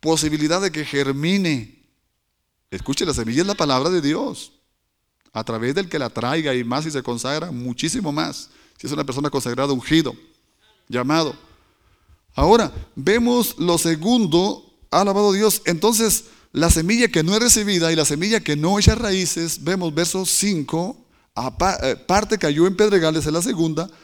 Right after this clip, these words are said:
donde no había mucha tierra, y brotó pronto, porque no tenía semillas, eh, profundidad de tierra, y vemos las consecuencias. ¿Qué sucedió?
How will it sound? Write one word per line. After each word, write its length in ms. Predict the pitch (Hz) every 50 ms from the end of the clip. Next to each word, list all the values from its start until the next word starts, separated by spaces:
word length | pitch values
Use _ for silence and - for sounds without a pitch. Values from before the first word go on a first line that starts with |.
| _ _ _ _ _
donde 260 | - 151 175 151 160 156
no 120 | 170 185
había 160 | 196 208 208
mucha 260 | 202 202 190 247 220
tierra, 380 | 175 175 170 170 175 175 180 - - _ _ _ _ _ _
y 200 | - 196 208 196
brotó 500 | 175 160 156 147 139 - - 196 214 208
pronto, 500 | - 202 208 208 196 180 156 - 160 156
porque 200 | 147 143 131 147
no 80 | 156 165
tenía 240 | 175 180 180 180 170
semillas, 760 | - 190 185 170 165 165 156 160 160 156 151 147 - - - -
eh, 120 | - 127 131
profundidad 480 | - 139 127 139 131 123 127 143 151
de 140 | 160 196 185
tierra, 460 | 156 - 156 151 147 139 147 151 160 - _ _ _ _ _ _ _ _ _ _ _ _ _ _ _ _ _ _ _ _ _ _ _ _ _
y 200 | - 113 123 135
vemos 240 | 139 143 151 160 170
las 100 | 156 139
consecuencias. 680 | - 139 135 139 127 - 151 165 156 135 147 131 113 -
¿Qué 320 | - - 131 135 135 135 127
sucedió? 500 | - 135 139 135 120 127 143 196 208